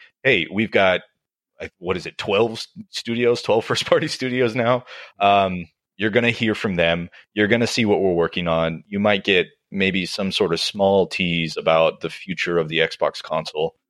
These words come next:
Um, but if they don't wow in the way that Sony wows when they come on stage and have an orchestra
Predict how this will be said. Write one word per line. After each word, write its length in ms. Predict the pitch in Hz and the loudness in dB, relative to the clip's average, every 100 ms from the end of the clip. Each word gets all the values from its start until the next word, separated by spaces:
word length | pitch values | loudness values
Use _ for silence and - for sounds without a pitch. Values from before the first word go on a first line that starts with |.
| _ _ _ - | _ _ _ -2
Um, 440 | 85 80 78 76 - _ _ _ | 2 2 0 -6 -14 _ _ _
but 120 | 107 107 | 0 0
if 100 | - | 2
they 100 | 110 | 2
don't 320 | 113 120 131 | 2 2 0
wow 600 | 85 80 80 85 107 117 - | -2 0 2 2 0 -2 -8
in 100 | 90 | -6
the 80 | 82 | -2
way 360 | 85 85 82 | 0 2 0
that 580 | 76 80 78 76 - - _ _ | 0 0 0 -2 -4 -16 _ _
Sony 360 | - 82 85 92 | -6 -2 0 2
wows 420 | 98 95 110 104 | 2 4 2 0
when 120 | 98 | -2
they 100 | 85 | -4
come 200 | 80 87 85 | -4 -2 -2
on 120 | 82 | -4
stage 540 | - 87 90 90 - - | -4 -2 0 0 -4 -4
and 200 | 87 82 | -4 -2
have 120 | 87 | -2
an 100 | 82 | -2
orchestra 720 | - 87 98 - 101 95 98 | -4 -4 -6 -4 2 4 2